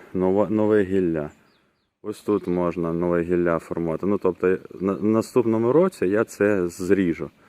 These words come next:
А в цьому залишив, е, щоб отут плодушки були. Чисто, щоб скуштувати хоч трішечки врожаю. Ось воно урадження маніліозом. Ось ці гі-,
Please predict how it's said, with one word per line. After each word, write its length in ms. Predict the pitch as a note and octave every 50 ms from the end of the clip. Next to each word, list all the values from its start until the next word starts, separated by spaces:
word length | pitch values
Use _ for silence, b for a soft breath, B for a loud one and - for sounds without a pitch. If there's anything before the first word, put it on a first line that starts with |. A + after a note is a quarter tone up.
| B B B B B
А 80 | - F#2
в 60 | -
цьому 360 | - - C3+ C#3+ C#3 A#2 F#2+
залишив, 640 | F2+ F#2+ F#2+ G2 G#2+ A#2+ - - - G2 F2 - - - b b b b b b b b b b _ _ -
е, 360 | - F2 F#2 G2 F2+ F2 E2 -
щоб 260 | - - G#2+ G2 - - - -
отут 280 | F#2 G2 F#2+ - G#2 -
плодушки 560 | - - G2 F2+ F2 D#2+ D#2 - - - D#2+
були. 320 | D#2+ D#2 E2 E2 D2+ D2 - B B B B B B B _
Чисто, 400 | - - A2+ - - - F#2+ F2+
щоб 240 | - - G#2 G2 - - - - -
скуштувати 640 | - - - A2 - - - F#2 F#2 F#2 F#2+ - -
хоч 220 | - - F#2 F2 - _ _ _ _ _ _
трішечки 540 | - F#2 F2 D#2+ - - D#2 - - - - _ _ b b b b b b b b b b b b b
врожаю. 540 | - E2+ E2+ E2+ D#2+ E2 D#2+ D2+ D2+ D2+ D2+ b b b b b b b b - _ _ _ _ _ _ -
Ось 280 | G2 F#2+ F#2 - -
воно 320 | F#2+ F#2 F2+ F#2 F#2 F#2 F#2
урадження 560 | F#2+ G2+ G2+ G#2 G2 F2+ F#2+ F#2 F#2 F#2 F2+
маніліозом. 920 | F#2 F2+ F#2 F#2 F#2 F#2 F#2+ G2+ A2+ C3 D3+ D#3+ D#3 C3+ C3 B2+ A#2+ A2 B B B B B B B B B B B B _ _ _ _ _ _ _ _ _ _ _ _ _ _ _ _ _ _ _ _
Ось 220 | F#2 F2 - - -
ці 80 | -
гі-, 360 | G2 F#2+ F#2 F2 G2 F2+ E2+